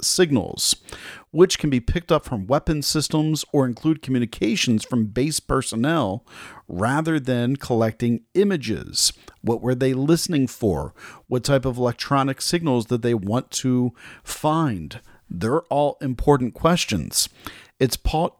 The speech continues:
part of a multi-pronged approach right now to weaken the United States.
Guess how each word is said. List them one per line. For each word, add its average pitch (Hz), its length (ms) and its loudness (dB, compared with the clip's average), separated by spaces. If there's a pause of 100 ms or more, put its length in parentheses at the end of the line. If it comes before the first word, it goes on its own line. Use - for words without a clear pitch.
part 185 300 2
of 135 100 -2
a 120 120 2
multi-pronged 139 1160 0 (120)
approach 147 600 2
right 95 200 2
now 78 460 0 (600)
to 127 480 0 (220)
weaken 151 800 0 (140)
the 123 120 0
United 117 640 0
States. - 640 -2